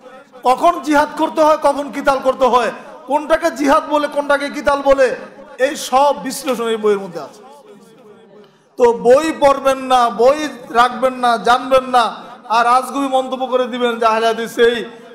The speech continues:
আহলে হাদিস সেই, বলা যাবে? আমাদের সব কিছু ডকুমেন্টারি আছে,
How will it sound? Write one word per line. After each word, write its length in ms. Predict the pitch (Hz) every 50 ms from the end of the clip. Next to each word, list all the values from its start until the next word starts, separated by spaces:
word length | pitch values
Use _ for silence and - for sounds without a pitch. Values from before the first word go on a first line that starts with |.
| -
আহলে 200 | 202 214 226 226 233
হাদিস 240 | 226 214 226 214 - -
সেই, 140 | 220 214 226 220 208 220
বলা 140 | 226 240 240 247
যাবে? 200 | 269 302 320 294 233 - - - - - - - - - - - - - 196
আমাদের 260 | 226 247 247 247 262 226 - -
সব 380 | - 262 294 320 330 339 330 330 339 - - 339
কিছু 160 | 320 - 320 269 294
ডকুমেন্টারি 600 | 294 302 302 330 320 330 320 302 320 311 311 320 311 302 285
আছে, 200 | 294 - 254